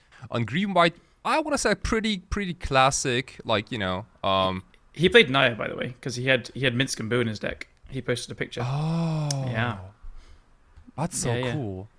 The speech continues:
Speaker 2: Yeah,
Speaker 1: Oh,
Speaker 2: yeah.
Speaker 1: yeah, I, yeah, I saw a couple of blasts. Right, right, right.
Speaker 2: Mm-hmm.
Speaker 1: <laughs>
Speaker 2: I, I,
Speaker 1: Even,
Speaker 2: I
Speaker 1: like,
Speaker 2: think,
Speaker 1: played
Speaker 2: I
Speaker 1: for
Speaker 2: think that was a
Speaker 1: Domain.
Speaker 2: great, great deck choice. I think green white depths is still an amazing deck, and blasts are just worth splashing at the moment.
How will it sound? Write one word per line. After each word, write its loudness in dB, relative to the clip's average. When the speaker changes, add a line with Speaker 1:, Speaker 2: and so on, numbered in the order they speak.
Speaker 2:
Yeah, 6
Speaker 1:
Oh, 12
Speaker 2:
yeah. 12
Speaker 1:
yeah, 10
I, 2
yeah, 4
I 4
saw 4
a 4
couple 0
of -4
blasts. 4
Right, 2
right, 0
right. -4
Speaker 2:
Mm-hmm. -2
Speaker 1:
<laughs> -6
Speaker 2:
I, 10
I, 8
Speaker 1:
Even, 4
Speaker 2:
I 6
Speaker 1:
like, 8
Speaker 2:
think, 4
Speaker 1:
played 0
Speaker 2:
I 8
Speaker 1:
for 0
Speaker 2:
think 6
that 6
was 4
a 0
Speaker 1:
Domain. -2
Speaker 2:
great, 2
great 2
deck 0
choice. -8
I -8
think -6
green 0
white -4
depths -4
is -8
still 0
an 0
amazing 0
deck, 2
and -4
blasts 6
are -4
just -2
worth 4
splashing -4
at -10
the -6
moment. -2